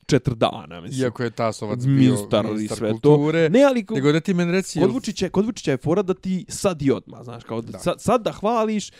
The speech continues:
Speaker 1: nema prethodnih zasluga. Šta je?
Speaker 2: Daj mi reci samo, ovaj, onako
Speaker 1: Onda je
Speaker 2: usput,
Speaker 1: Aida odgovorila.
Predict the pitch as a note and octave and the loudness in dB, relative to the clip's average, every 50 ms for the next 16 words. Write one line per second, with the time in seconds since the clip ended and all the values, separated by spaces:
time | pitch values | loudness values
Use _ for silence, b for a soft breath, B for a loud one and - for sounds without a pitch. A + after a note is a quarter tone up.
0 | b b b C3 D#3+ G#3+ G#3 D#3+ - C3+ A#2+ - - G#2+ F#2+ F#2 A2+ A2+ - - | b b b 2 2 4 4 2 0 -2 -4 -4 -6 -8 -8 -8 -10 -12 -14 -14
1 | - - A2+ A#2 C#3 - - _ _ _ _ - - - - C#3 B2 B2 C3 D#3 | -14 -14 -14 -14 -16 -18 -20 _ _ _ _ -20 -14 -6 -4 -4 -4 0 -2 -2
2 | D#3+ C#3+ C3 C#3 D#3 D3 - - - D3 C#3 B2+ A#2 A#2+ A#2+ A#2+ A#2 A2+ A2+ A2 | 0 0 0 0 -2 -2 -4 -6 -6 -6 -4 -4 -6 -6 -4 -4 -4 -2 0 -2
3 | A2+ A2 A2 A#2 A#2+ B2 C3 B2+ C#3+ F#3 - A3+ G3+ F#3 F3+ F#3+ G#3 F3 A3+ G3 | -2 0 -2 -2 -2 -2 0 2 4 6 6 6 6 6 6 4 4 4 4 4
4 | D#3+ D3+ - C3 B2 A2 G#2+ G#2 G#2+ - | 6 4 4 4 2 2 0 -2 -4 -8